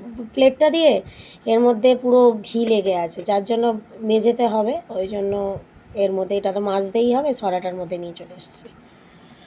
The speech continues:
চলো, খেয়ে নিক, তরকারি নিয়ে নেবে যেটুকু আছে। আমাদের সবার খাওয়া দাওয়া কমপ্লিট হয়ে গেছে, এখন বাজে হচ্ছে, দাঁড়াও দেখাই, দেখতে পাচ্ছ?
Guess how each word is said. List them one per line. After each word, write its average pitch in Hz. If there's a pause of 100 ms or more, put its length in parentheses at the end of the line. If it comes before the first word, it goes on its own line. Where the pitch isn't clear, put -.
(560)
চলো, 190 (100)
খেয়ে 214
নিক, 196 (1080)
তরকারি 214
নিয়ে 208
নেবে 208
যেটুকু 208 (100)
আছে। - (1500)
আমাদের 269 (100)
সবার 254 (100)
খাওয়া 240
দাওয়া 262
কমপ্লিট 254
হয়ে 254
গেছে, 254 (520)
এখন 247 (140)
বাজে 208
হচ্ছে, 233
দাঁড়াও 185 (100)
দেখাই, 190 (880)
দেখতে 294
পাচ্ছ? 294